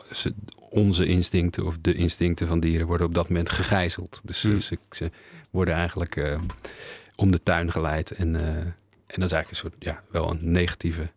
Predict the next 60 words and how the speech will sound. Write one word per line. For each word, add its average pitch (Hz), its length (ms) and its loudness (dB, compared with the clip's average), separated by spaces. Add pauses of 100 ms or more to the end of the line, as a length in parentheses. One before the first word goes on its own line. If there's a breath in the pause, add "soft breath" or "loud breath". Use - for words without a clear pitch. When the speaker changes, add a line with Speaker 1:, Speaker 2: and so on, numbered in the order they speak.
(300)
Speaker 1:
eh, 101 160 -2
Speaker 2:
Ja. 85 240 -4
Speaker 1:
invulling 85 480 2
daarvan. 78 460 -2
Speaker 2:
Hmm. 98 100 0
Speaker 1:
Maar 85 180 2
Speaker 2:
Dus - 500 -8
het 98 60 0
komt - 20 2
er 113 60 4
eigenlijk 113 120 2 (200)
op 117 80 4
neer 113 140 2
dat 104 100 0
dit, 98 60 -4
zo'n 110 160 4
meeuwjong, 117 640 4 (220)
die 107 200 0
kijkt 110 300 4
eigenlijk 95 200 0
helemaal 113 220 6
niet 120 140 4
of 107 120 0
er 117 160 4
een 110 180 6
meeuw 117 440 6 (640)
eten 117 300 2
brengt. 92 420 -2 (260)
Speaker 1:
Nee. 95 140 4
Speaker 2:
Die 110 100 0
kijkt 107 260 2
gewoon, 104 260 0
zie 113 280 4
ik, 110 180 -6
eh, 98 180 2 (100)
contrast, 110 540 2
zie 110 160 2
ik 98 80 0
rood, 107 520 4
zie 107 200 0
ik 104 100 0
iets - 160 -2
scherps. 107 560 0
Speaker 1:
Ja, 127 240 6
ja, 104 180 2
en 98 60 0
Speaker 2:
En 117 80 8
dan 117 80 6
Speaker 1:
dat - 160 -4
Speaker 2:
komt 123 180 4
daar 117 120 4
vast 123 180 2
wel, 120 140 2
en 113 80 0
dan 110 100 4
ga 123 140 2
ik 117 80 0
maar 110 160 2
pikken, 113 280 2
want 95 120 2